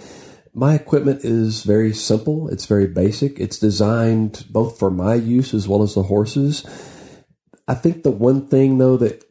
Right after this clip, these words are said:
I hope could ease people's minds sometimes when they are looking at my equipment is the fact that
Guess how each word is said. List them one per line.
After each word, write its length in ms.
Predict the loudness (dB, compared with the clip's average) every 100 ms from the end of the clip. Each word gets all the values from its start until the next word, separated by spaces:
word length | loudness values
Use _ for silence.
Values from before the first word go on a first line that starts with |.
| _
I 160 | -8 -6
hope 360 | -2 -2 -4
could 160 | -6 -4
ease 300 | 0 0 2
people's 340 | 0 0 -2
minds 380 | 2 2 2 0
sometimes 560 | -2 -2 -2 -2 -2 -2
when 140 | 0
they 100 | 2
are 160 | 2 0
looking 280 | -2 -4
at 80 | -6
my 160 | -6 -6
equipment 480 | -6 -8 -4 -6 -8 _ -20 -20 -20 _ _
is 300 | -2 0 0
the 80 | -2
fact 420 | -2 -2 -2 -2
that 260 | 0 0 -2